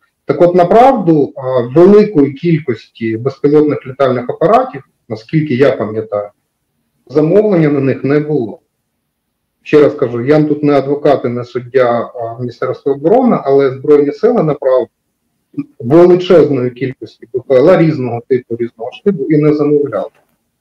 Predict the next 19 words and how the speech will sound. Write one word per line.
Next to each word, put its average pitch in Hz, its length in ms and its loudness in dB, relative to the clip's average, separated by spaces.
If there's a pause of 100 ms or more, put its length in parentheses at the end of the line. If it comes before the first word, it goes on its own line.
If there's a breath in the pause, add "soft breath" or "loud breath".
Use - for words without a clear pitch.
(520)
Можливо, 190 640 6
можливо, 143 640 2
в - 40 -8
них 185 220 0
були 151 280 2
більш - 240 -20
пріоритетні 143 580 2
завдання, 185 540 2
якщо 131 300 -2
в - 40 -14
тебе 131 260 -2 (100)
обмежений 117 380 -2 (440)
фінансовий 131 540 0
ресурс, 247 380 -4
то - 80 -2
ти 190 180 0
в 180 80 -10
першу 160 280 0
чергу, 170 380 -2